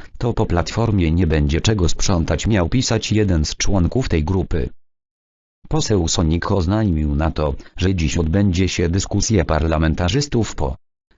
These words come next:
Przyznał, że na pewno toczyć się będzie debata wokół propozycji o dymisji Budki ze stanowiska przewodniczącego.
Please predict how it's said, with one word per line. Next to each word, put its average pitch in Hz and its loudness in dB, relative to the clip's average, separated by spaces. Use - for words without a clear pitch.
Przyznał, 127 2
że 92 2
na 76 2
pewno 98 2
toczyć - -2
się 101 0
będzie 76 2
debata 80 0
wokół 87 2
propozycji 90 0
o 82 2
dymisji 85 2
Budki 110 0
ze 104 0
stanowiska 92 0
przewodniczącego. 82 0